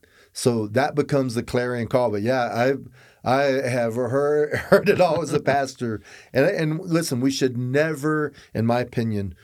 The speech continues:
we should never lose sight of we are called to reach our communities and build a community of faith. Uh, but Jesus said,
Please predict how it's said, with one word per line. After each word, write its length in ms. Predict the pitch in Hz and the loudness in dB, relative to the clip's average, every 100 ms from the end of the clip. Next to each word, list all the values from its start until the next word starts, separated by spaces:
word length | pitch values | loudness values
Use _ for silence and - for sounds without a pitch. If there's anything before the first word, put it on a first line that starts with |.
| - - | -20 -2
we 80 | 113 | -2
should 220 | 120 110 | 0 0
never 340 | 113 120 127 | 0 2 2
lose 300 | 120 120 117 | 2 -2 -2
sight 360 | - 110 107 104 | 0 0 0 -4
of 240 | 104 95 | -4 -4
we 140 | 101 117 | 0 0
are 120 | 98 | 0
called 340 | - - 110 107 | -2 0 0 -2
to 120 | 104 | -4
reach 220 | 104 101 | -4 -2
our 120 | 98 | -4
communities 800 | 98 110 117 135 139 135 135 127 - - - | -4 -6 -2 -2 -2 0 -2 -4 -14 -20 -20
and 200 | - 107 104 | -6 -4 0
build 180 | 113 | 2
a 40 | 110 | 0
community 520 | - 107 104 104 101 | -4 -4 -2 -2 -4
of 80 | 95 | -4
faith. 340 | - 92 85 _ _ - _ _ - | -4 -4 -6 _ _ -20 _ _ -4
Uh, 180 | 107 | -2
but 200 | 101 110 | -2 -4
Jesus 500 | 101 113 139 123 120 117 | -2 0 0 0 -2 -2
said, 400 | 110 92 87 | -4 -4 -8